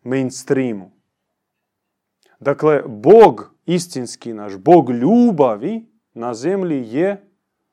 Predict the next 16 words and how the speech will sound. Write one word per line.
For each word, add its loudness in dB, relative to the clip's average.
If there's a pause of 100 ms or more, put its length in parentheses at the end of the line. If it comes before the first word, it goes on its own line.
(760)
tuđinac -6 (1900)
i -4 (120)
stranac. -8
On -12
st-, -18
u -4
stvari -2 (500)
je -6
nepo-, -4
nepoželjan. -4 (1700)
Ne -4
za -6
ljude, -10
nego -16
za -12
one -14